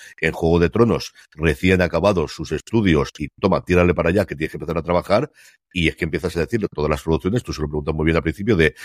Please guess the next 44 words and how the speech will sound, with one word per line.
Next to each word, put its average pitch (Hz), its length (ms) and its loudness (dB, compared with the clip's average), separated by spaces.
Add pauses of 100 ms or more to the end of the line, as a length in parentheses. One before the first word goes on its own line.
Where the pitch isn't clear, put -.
(140)
nadie 80 320 2
en 87 80 4
la 90 60 4
industria, 87 340 -2
en 78 80 -2
otro 78 140 -4
sector, 95 340 -4
podría 76 340 0
estar 82 200 -2
haciendo 85 260 -6
todas 85 160 -4
las 80 100 -4
cosas 85 220 -6
que 85 80 -8
haces 82 160 -4
tú, - 240 -6 (300)
es - 140 -6
que 85 140 -8
no 78 80 -6
sé 95 120 -8
qué 107 80 -6
es 110 40 -6
más 107 140 -8
apabullante, 76 500 -2
si - 100 -8
la 73 120 2
cosa 95 180 -2
que 110 40 -2
hacen 117 140 -2
serie, 73 240 0
la 67 80 -6
cosa 92 220 -4
que 107 60 -2
hacen 113 160 0
película, 90 400 -2
la 67 100 -4
cosa 85 220 -6
que 101 80 -6
hacen 120 200 -2 (320)
en 87 160 0
di-, 82 140 -6 (100)
eh, 98 160 -10
claro, 107 300 -4 (100)
en, 98 240 -6